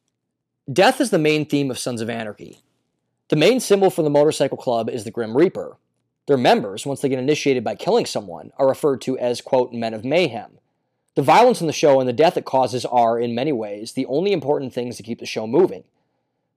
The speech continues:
It's so ingrained in the show that it's the first thing that most people who have seen it think when it pops up in their heads.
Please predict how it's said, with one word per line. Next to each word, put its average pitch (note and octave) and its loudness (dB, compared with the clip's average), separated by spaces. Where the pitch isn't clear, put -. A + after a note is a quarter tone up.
It's - -2
so G#3 6
ingrained E3 2
in A#2+ -4
the A2 -10
show A2 -2
that A#2 0
it's A#2+ -6
the B2+ -8
first F#3+ 0
thing D#3 -2
that C#3 -2
most C3+ -2
people C#3 -4
who A#2+ -2
have G#2+ -8
seen C3+ -6
it A2 -12
think G3 -2
when A#2+ -4
it A#2 -8
pops A#2+ -2
up A#2 -6
in B2 -8
their A#2+ -6
heads. C3 -4